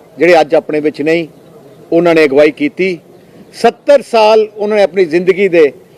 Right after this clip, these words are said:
ਅਕਾਲੀ ਦਲ ਦੀ ਸੇਵਾ ਚਲਾਏ। ਸੋ ਉਹਨਾਂ ਦੀ ਜਿਹੜਾ ਸਫ਼ਰ ਸੀ, ਉਹ ਸਫ਼ਰ ਵਿੱਚ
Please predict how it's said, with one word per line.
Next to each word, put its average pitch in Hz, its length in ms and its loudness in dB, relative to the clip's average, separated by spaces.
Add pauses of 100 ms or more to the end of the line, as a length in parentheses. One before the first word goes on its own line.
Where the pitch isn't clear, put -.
(260)
ਅਕਾਲੀ 160 360 0
ਦਲ 156 160 0
ਦੀ 156 120 -4
ਸੇਵਾ 131 320 -2
ਚਲਾਏ। 110 340 -6 (840)
ਸੋ - 120 0
ਉਹਨਾਂ 277 460 2
ਦੀ 277 300 -2 (120)
ਜਿਹੜਾ 220 200 0
ਸਫ਼ਰ 226 340 0
ਸੀ, 175 280 -12 (540)
ਉਹ 220 100 -2
ਸਫ਼ਰ 190 360 -2
ਵਿੱਚ 214 320 -2